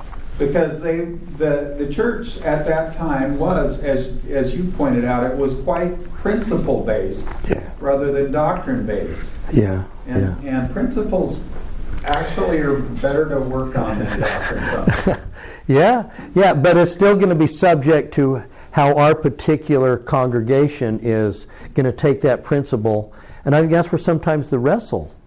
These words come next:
Speaker 2: is here, right? So that's why I say, what do the scriptures impel me to do based on the principle? How do, what does that look like this afternoon?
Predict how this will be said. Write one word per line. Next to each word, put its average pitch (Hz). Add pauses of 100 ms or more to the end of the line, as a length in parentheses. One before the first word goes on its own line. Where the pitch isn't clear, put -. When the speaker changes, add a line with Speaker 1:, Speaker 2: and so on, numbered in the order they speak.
Speaker 2:
is 98
here, -
right? 135 (460)
So -
that's 214
why 202
I -
say, 165
what 147
do 160
the 156
scriptures 156
impel 147
me 127
to -
do 165
based 131
on 123
the 117
principle? 110
How 120
do, 117 (300)
what 156
does 156
that 147
look 147
like 131
this 117
afternoon? 110